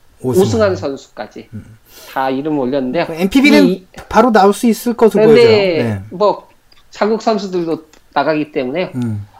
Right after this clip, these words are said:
Speaker 2: 우리나라와 일본이 첫 경기를 갔는데 거기에 그 오타니 쇼 선수가
Speaker 1: 어,
Speaker 2: 나온다는
Speaker 1: 그냥 살짝만 더도 백육십.
Speaker 2: <laughs> 네,
Speaker 1: 네.
Speaker 2: 그렇습니다. 그런 정보가 있고요.
Speaker 1: 음.
Speaker 2: 아, 어, 이거는 확정된 건 아닌데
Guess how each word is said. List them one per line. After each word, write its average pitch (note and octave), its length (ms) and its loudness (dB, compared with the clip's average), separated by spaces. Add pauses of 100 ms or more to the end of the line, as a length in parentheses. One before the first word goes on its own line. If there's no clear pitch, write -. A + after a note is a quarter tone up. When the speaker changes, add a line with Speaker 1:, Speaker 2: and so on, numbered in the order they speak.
(340)
Speaker 2:
우리나라와 A#3+ 840 2
일본이 A3 460 -6
첫 - 180 -14
경기를 C4+ 400 -6
갔는데 F3 460 -2
거기에 D#3+ 440 -8
그 C#3+ 400 -8 (100)
오타니 G#3 420 0
쇼 F#3 220 0
선수가 A2+ 580 -4
Speaker 1:
어, G2+ 480 -6
Speaker 2:
나온다는 C#3 720 0
Speaker 1:
그냥 E3 280 2
살짝만 F#3+ 460 2
더도 D#3 180 -4
백육십. A#2+ 460 -4
Speaker 2:
<laughs> - 20 -4
네, G3 260 -4
Speaker 1:
네. D3+ 180 -6
Speaker 2:
그렇습니다. B2+ 520 -16 (400)
그런 E3 140 -4
정보가 D3+ 320 -2
있고요. D#3 300 -2 (180)
Speaker 1:
음. G#2 160 -8
Speaker 2:
아, F3+ 300 0 (540)
어, E3 420 -6
이거는 A3+ 800 -2
확정된 D#4 640 0
건 C4 160 0
아닌데 E3 460 -4